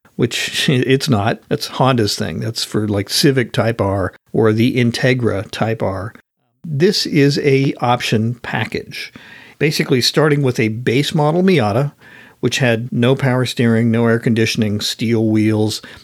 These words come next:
just the very basic car. And then they added back in a sport suspension, which included heavy-duty springs, Bilstein shocks. It had a larger sway bar, at least in the front.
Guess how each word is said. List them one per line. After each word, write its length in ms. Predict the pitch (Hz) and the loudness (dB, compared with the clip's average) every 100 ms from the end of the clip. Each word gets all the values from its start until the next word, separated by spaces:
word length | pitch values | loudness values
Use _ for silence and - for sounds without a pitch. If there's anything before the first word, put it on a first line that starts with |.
| _ | _
just 220 | - 156 - | -2 0 2
the 60 | |
very 260 | 139 123 113 | 2 2 2
basic 420 | 110 107 - 117 | 2 0 -2 -6
car. 340 | 113 101 95 - - - - | -6 -6 -8 -12 -20 -14 -4
And 160 | 139 | 0
then 80 | 131 | 2
they 180 | 120 120 | 2 0
added 360 | 151 175 190 143 | 0 2 2 2
back 300 | 131 123 156 | 0 0 2
in 420 | 160 127 120 123 - - | 2 4 2 0 -6 -6
a 60 | 107 | -4
sport 360 | - 143 143 | 0 0 0
suspension, 640 | - - 107 101 113 143 | -2 -2 -2 -2 -2 0
which 240 | 110 101 - | 0 -2 -2
included 580 | 107 120 107 104 110 - | -2 0 0 0 -4 -4
heavy-duty 400 | - 117 110 107 | -2 0 2 0
springs, 680 | - - 160 156 147 139 - - - - - - | -2 0 2 4 4 2 -2 -14 -18 -20 -16 -2
Bilstein 440 | 131 123 117 107 | -2 0 0 0
shocks. 640 | - 143 139 127 - - - | 0 2 2 2 0 -4 -2
It 140 | 107 | -2
had 240 | 123 107 113 | -2 0 0
a 280 | 107 104 101 | 0 -2 -2
larger 360 | 110 113 110 | -2 0 0
sway 300 | - - 139 | -2 0 2
bar, 480 | 131 123 117 117 117 | 2 2 4 2 2
at 400 | - - - 120 | -2 -8 -10 -2
least 240 | 123 - | -2 0
in 40 | 120 | -2
the 60 | |
front. 480 | 101 - 127 123 - | -2 -2 0 0 -4